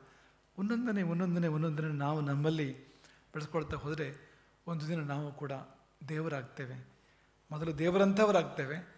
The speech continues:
ಕೊನೆಗೆ ದೇವರೇ ಆಗ್ತೇವೆ. ದೇವರಂತರ-, ದೇವರಂಥವರಾಗುವಂಥದ್ದು ಅದು ಒಂದು, ಆ,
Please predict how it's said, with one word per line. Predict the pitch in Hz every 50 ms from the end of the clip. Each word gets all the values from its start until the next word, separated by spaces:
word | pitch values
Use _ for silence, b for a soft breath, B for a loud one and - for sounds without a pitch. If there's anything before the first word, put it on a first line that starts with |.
| b b b b b _
ಕೊನೆಗೆ | - 208 233 247 220 214 156
ದೇವರೇ | 147 160 170 170 160 170 165 165
ಆಗ್ತೇವೆ. | 143 127 120 - - 139 120 123 139 - - _ _ _ _ _ _ _ - 135
ದೇವರಂತರ-, | 151 160 165 175 170 165 196 190 214 214 202 185 165 151
ದೇವರಂಥವರಾಗುವಂಥದ್ದು | 160 175 196 202 180 175 180 175 220 220 214 196 190 180 180 180 175 170 - 175 165 147 170 190 202 196 B B B B B B B B B B B B B B
ಅದು | 247 247 262 262
ಒಂದು, | 247 233 226 226 220 214 214 - -
ಆ, | 226 196 190 180 175